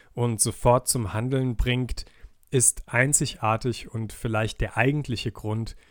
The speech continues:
für die Bedeutung dieser Novelle. Wo sonst in der Literatur ist so zielstrebig und punktgenau erzählt worden? Kleist schreibt:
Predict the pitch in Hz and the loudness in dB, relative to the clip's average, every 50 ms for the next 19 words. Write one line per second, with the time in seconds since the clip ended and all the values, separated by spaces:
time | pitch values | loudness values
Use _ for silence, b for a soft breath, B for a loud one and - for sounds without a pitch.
0 | b b b - - 120 117 110 113 107 104 110 98 107 110 - - 107 98 95 | b b b -4 -2 -2 0 0 0 4 4 4 4 4 2 0 -2 -4 -4 -4
1 | 92 104 98 101 104 101 104 98 95 98 92 92 90 82 - - _ - _ _ | -4 -4 -2 -2 -2 -2 -2 -4 -4 -4 -4 -6 -6 -8 -10 -14 _ -20 _ _
2 | _ _ _ _ _ _ _ _ _ _ _ _ _ _ _ _ _ _ _ - | _ _ _ _ _ _ _ _ _ _ _ _ _ _ _ _ _ _ _ -20
3 | - - 117 120 135 127 113 127 131 139 131 - 156 131 120 120 117 120 113 143 | -14 0 4 6 6 6 6 4 2 2 -2 -4 -2 0 0 0 0 0 -2 -4
4 | 123 120 113 - - 123 120 123 123 b b b b b b b - 127 113 - | -6 -6 -6 -2 -2 0 0 -2 -4 b b b b b b b -2 0 0 0
5 | - - 123 117 120 117 - - - 139 131 131 127 - - - - 117 107 107 | 0 0 0 -2 -2 0 0 -2 0 2 2 2 2 0 -4 -4 -2 -2 -2 0
6 | 107 113 110 - - 113 107 101 - - _ - 127 120 113 - - - - 107 | -2 -4 -4 -4 -8 -8 -8 -8 -10 -10 _ 0 0 0 0 -4 -6 -6 -6 -4
7 | 101 92 90 90 92 95 - - _ - 113 - - - 110 104 101 101 - - | -4 -4 -4 -4 -6 -8 -10 -14 _ -6 -4 -2 -2 -2 0 -2 -2 -4 -4 -8
8 | 90 82 80 82 85 - - - - - - - _ _ _ _ _ _ _ _ | -8 -8 -10 -12 -14 -18 -20 -20 -20 -20 -20 -20 _ _ _ _ _ _ _ _
9 | _ _ _ _ _ _ _ - _ _ _ _ _ _ _ _ _ _ _ _ | _ _ _ _ _ _ _ -20 _ _ _ _ _ _ _ _ _ _ _ _
10 | _ _ - 120 113 120 123 120 - - - - - - 110 107 113 110 - - | _ _ 0 4 4 6 6 6 2 2 0 -6 -4 0 2 2 2 2 2 -4
11 | - - - | -8 -8 -10